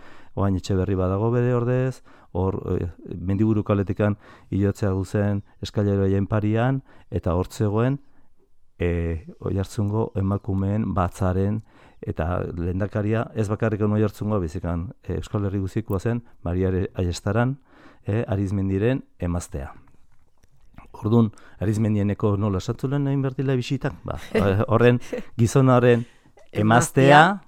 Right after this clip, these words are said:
Speaker 2: zen
Speaker 1: zen
Speaker 2: lehendakaia,
Speaker 1: Hori.
Speaker 2: emakumeen bazkakua, hemengoa, Mendiburu kaleko,
Speaker 1: Bai,
Speaker 2: hortxe zon.
Speaker 1: bai.
Speaker 2: Egoitza,
Speaker 1: Et-
Speaker 2: bueno, egoitza,
Speaker 1: Bai,
Speaker 2: bai.
Speaker 1: bai, bai, bai. Eta hor zu-, eta etxe horrek zeukan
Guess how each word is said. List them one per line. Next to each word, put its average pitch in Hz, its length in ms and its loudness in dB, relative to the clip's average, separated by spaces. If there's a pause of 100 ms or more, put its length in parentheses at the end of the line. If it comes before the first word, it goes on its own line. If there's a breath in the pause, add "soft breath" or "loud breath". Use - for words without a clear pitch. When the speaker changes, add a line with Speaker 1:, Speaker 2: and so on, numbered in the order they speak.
Speaker 2:
zen - 320 -4
Speaker 1:
zen 170 260 4
Speaker 2:
lehendakaia, 160 760 -2 (200)
Speaker 1:
Hori. 160 200 -4
Speaker 2:
emakumeen 170 340 -2
bazkakua, 175 480 0
hemengoa, 160 500 2
Mendiburu 165 420 0
kaleko, 170 360 0
Speaker 1:
Bai, 277 160 4
Speaker 2:
hortxe 165 380 2
zon. 175 260 2
Speaker 1:
bai. 98 200 0 (360 loud breath)
Speaker 2:
Egoitza, 165 480 2
Speaker 1:
Et- - 100 -14
Speaker 2:
bueno, 131 160 -10
egoitza, 147 320 -4 (100)
Speaker 1:
Bai, 95 180 0
Speaker 2:
bai. - 120 -10
Speaker 1:
bai, 143 140 8
bai, 135 140 6
bai. 131 180 0 (340 soft breath)
Eta 101 360 2 (140)
hor 127 200 6
zu-, - 260 -4 (100)
eta 92 300 -2
etxe - 300 -4
horrek 160 200 2
zeukan 175 460 0